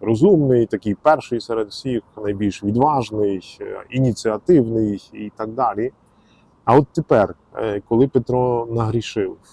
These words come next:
да, тобто, ну, він не заслуговує,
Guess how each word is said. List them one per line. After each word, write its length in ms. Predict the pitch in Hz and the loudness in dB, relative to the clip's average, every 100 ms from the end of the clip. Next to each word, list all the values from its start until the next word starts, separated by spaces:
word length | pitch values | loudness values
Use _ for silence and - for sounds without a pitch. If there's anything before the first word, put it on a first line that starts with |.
| _ _ _ 104 | _ _ _ -6
да, 280 | 101 110 | -4 -4
тобто, 520 | 107 107 - 110 107 107 | -4 -8 -4 -2 -2 -2
ну, 420 | 110 107 107 101 98 | -2 -2 -2 -4 -4
він 260 | 113 110 | -4 -2
не 140 | 107 113 | -4 -2
заслуговує, 880 | 117 110 127 120 139 107 98 110 | -4 -2 -2 2 2 2 -2 -4